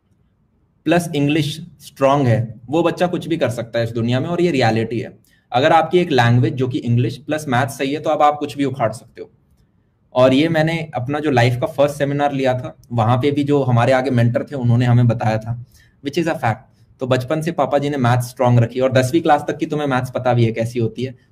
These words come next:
तुम class में highest number ले आते हो, आरडी Sharma निकाल लेते हो, कर लेते हो कुछ कुछ, ठीक है। तो maths English दो पे ध्यान रखा, और, अ,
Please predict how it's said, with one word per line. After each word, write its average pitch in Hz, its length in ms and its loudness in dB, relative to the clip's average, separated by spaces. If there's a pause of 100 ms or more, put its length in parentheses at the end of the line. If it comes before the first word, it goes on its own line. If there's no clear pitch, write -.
तुम 127 140 0
class 123 260 4
में 135 80 2
highest 120 320 4
number 120 240 4
ले 117 140 2
आते 113 240 2
हो, 120 80 4
आरडी 113 260 4
Sharma 117 240 0
निकाल 113 300 0
लेते 113 300 0
हो, 113 80 -2
कर 139 180 2
लेते 120 240 0
हो 110 60 -2
कुछ 110 160 -14
कुछ, - 240 -16
ठीक 123 160 -14
है। 131 180 -16 (800)
तो 220 440 4 (380)
maths 135 460 2
English 117 260 4
दो 120 180 2
पे 127 140 0
ध्यान 110 260 2
रखा, 113 360 -6 (920)
और, 107 340 2
अ, 110 440 -4